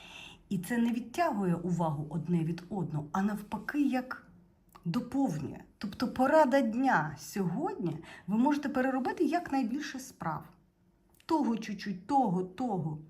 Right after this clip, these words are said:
Але виясніть, що найголовніше. Тобто структуровано має бути. Якщо читаємо триплет, початок нового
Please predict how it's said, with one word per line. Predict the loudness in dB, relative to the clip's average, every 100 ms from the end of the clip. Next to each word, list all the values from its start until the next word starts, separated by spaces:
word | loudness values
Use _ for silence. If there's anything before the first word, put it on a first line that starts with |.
| -20 -20 -20 -20 -20 -20 0
Але | 2 2 0 0 0 0 0 -4 -12 _ _
виясніть, | -2 0 2 0 -2 -4
що | -4 -6 0 2
найголовніше. | 2 2 0 -2 0 0 0 -2 -6 -10 -20 _ _ _ _ -10
Тобто | -8 -4 -6 -6
структуровано | -10 -8 -8 -4 0 2 2 0 -4
має | -6 -8 -10
бути. | -12 -14 -10 -6
Якщо | -4 -4
читаємо | -6 -2 2 4 4 0
триплет, | -6 -10 -8 -10 -12 -20 -20 -20 -20 -20 -12
початок | -2 -2 -2 -2 0 2 0 -4 -10 -12 -14 0
нового | 2 4 2 0 0 -2 -4 -4